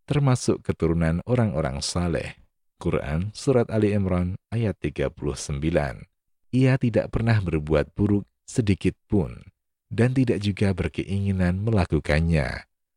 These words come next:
Hadis riwayat At-Tabrani. Wafatnya Yahya. Para ulama berbeda pendapat tentang bagaimana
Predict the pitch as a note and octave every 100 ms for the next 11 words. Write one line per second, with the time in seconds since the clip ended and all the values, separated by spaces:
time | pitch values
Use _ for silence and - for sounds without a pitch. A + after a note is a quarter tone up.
0 | _ - - D#2+ - G2+ F#2+ F2 E2 -
1 | - G#2+ - D2 C2+ D#2 E2+ D2 - -
2 | _ _ _ _ _ _ _ _ _ -
3 | D#2+ C#2 - G#2+ G#2+ G2+ F2+ E2 - -
4 | B1 - - - - _ _ _ _ _
5 | _ - D#2 C#2+ - E2 F2 F2+ F#2+ B2+
6 | A2+ F#2+ G#2 B2 B2+ C#3 B2 A#2+ A2+ A2+
7 | - C3 C3 C3 B2 G#2 G#2 G#2 G2+ G2
8 | G2+